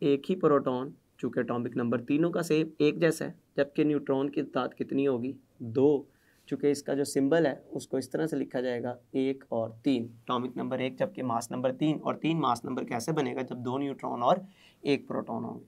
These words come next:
तो ये किस आइसोटोप है, हाइड्रोजन का तीसरा ट्रीटियम आइसोटोप। तो आप देख सकते हैं हाइड्रोजन के तीन आइसोटोप हैं, तीनों के अंदर प्रोटॉन और इलेक्ट्रॉन की तादाद बिल्कुल एक जैसी है, बराबर है एक दूसरे के लिहाज से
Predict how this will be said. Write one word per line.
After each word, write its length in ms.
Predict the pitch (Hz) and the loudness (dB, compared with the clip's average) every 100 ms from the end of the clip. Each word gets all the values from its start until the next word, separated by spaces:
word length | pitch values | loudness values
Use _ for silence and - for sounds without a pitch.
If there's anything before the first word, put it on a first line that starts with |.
| _ _ | _ _
तो 80 | 123 | -10
ये 160 | 110 139 | -6 -4
किस 220 | 131 127 - _ - | -6 -10 -14 _ -4
आइसोटोप 560 | 123 120 135 135 131 131 | -2 -2 -4 -4 -4 -2
है, 60 | |
हाइड्रोजन 500 | 127 120 117 117 127 | -2 -2 -4 -4 -6
का 260 | 131 131 160 - _ _ _ _ _ | -2 -2 -2 -10 _ _ _ _ _
तीसरा 440 | 139 139 - 131 123 - _ _ _ - | -4 -4 -2 -2 -4 -8 _ _ _ -6
ट्रीटियम 460 | 135 131 123 123 117 - | -6 -4 -8 -8 -12 -8
आइसोटोप। 540 | 131 139 - - - - _ _ _ _ _ _ _ - | -8 -10 -12 -10 -12 -14 _ _ _ _ _ _ _ 6
तो 40 | |
आप 140 | 139 139 | 6 8
देख 240 | 143 165 | 4 2
सकते 300 | - 196 - | 2 -2 0
हैं 100 | 175 | 2
हाइड्रोजन 460 | 170 147 139 139 156 | 6 6 6 0 0
के 100 | 156 | 0
तीन 260 | 165 151 170 | 0 2 4
आइसोटोप 540 | 156 151 170 170 170 175 | 4 8 8 10 10 8
हैं, 140 | 190 | 6
तीनों 300 | 156 139 147 | 0 -2 -2
के 120 | 147 | -2
अंदर 220 | 139 135 143 | -2 0 -2
प्रोटॉन 640 | 139 135 131 131 143 165 - | 0 2 4 4 4 0 2
और 240 | 139 135 139 | 4 4 2
इलेक्ट्रॉन 460 | 135 131 131 135 | -2 0 0 0
की 120 | 135 - | -2 -8
तादाद 440 | - 131 127 131 - | -2 2 2 0 -6
बिल्कुल 400 | 123 120 139 123 - _ - | -10 -4 -4 -4 -10 _ 0
एक 180 | 123 131 | 0 10
जैसी 300 | 156 156 175 | 10 10 4
है, 160 | 180 196 - _ - - - | 2 0 -8 _ -20 -18 2
बराबर 360 | 123 117 135 151 | 4 6 4 4
है 100 | 151 | 2
एक 80 | 143 | -2
दूसरे 320 | 143 165 156 | -6 -4 -2
के 80 | 165 | 0
लिहाज 300 | 165 156 139 | 2 2 2
से 140 | - | 0